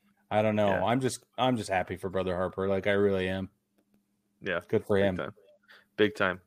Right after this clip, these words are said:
Speaker 2: Um, okay, my question for you before we move on, Brig, is will the Padres be back next year? Do you think this is a team that can make it? I don't even know if the question is to this, this far because they still have to go through the Dodgers, but will they be back in the playoffs next year, do you think?
Speaker 1: Dodgers are gonna tear it all down if they're not fools.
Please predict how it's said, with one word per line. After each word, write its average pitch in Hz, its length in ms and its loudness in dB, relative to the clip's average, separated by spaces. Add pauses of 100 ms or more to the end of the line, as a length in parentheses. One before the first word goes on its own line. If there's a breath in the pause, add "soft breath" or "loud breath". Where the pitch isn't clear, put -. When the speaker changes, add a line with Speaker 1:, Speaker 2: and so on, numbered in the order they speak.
(440 loud breath)
Speaker 2:
Um, 120 440 6
okay, 143 220 8
my 127 140 8
question 147 360 6
for 131 100 2
you 123 60 4
before 123 220 2
we 117 60 4
move 110 160 0
on, 113 140 6
Brig, 101 180 6
is 101 160 2 (320)
will 120 160 4
the 143 80 6
Padres 131 480 4
be 113 80 2
back 98 340 4
next 95 300 -6
year? 95 100 0
Do 92 80 -4
you 95 60 -4
think 117 180 -10
this 117 220 -4
is - 0 -
a 107 100 -4
team 113 240 -8
that 110 140 -2
can 110 120 -8
make 107 240 -2
it? 113 220 -2 (1300)
I 113 120 8
don't 135 160 8
even 110 240 2
know 107 200 4
if 101 100 -2
the 113 60 -4
question 107 400 0
is 95 140 -4
to 113 100 0
this, 101 280 0 (140)
this 107 240 -2
far 113 460 8
because 101 260 -2
they 101 80 2
still 120 200 2
have 107 120 4
to 98 80 -14
go 98 140 2
through 104 160 -4
the 92 40 -2
Dodgers, 98 600 2 (120)
but 95 260 4 (440 soft breath)
will 110 140 2
they 107 80 0
be 101 80 -4
back 95 260 0
in 92 60 -20
the 87 40 -18
playoffs 107 400 0
next - 260 -12
year, 87 100 -8
do 71 60 -12
you 67 80 -12
think? 107 140 4
Speaker 1:
Dodgers 123 300 8
are 101 40 -4
gonna 107 140 2
tear 107 280 6
it 98 80 6
all 95 100 6
down 98 320 6
if 90 100 -4
they're 98 140 2
not 95 300 0
fools. 95 420 0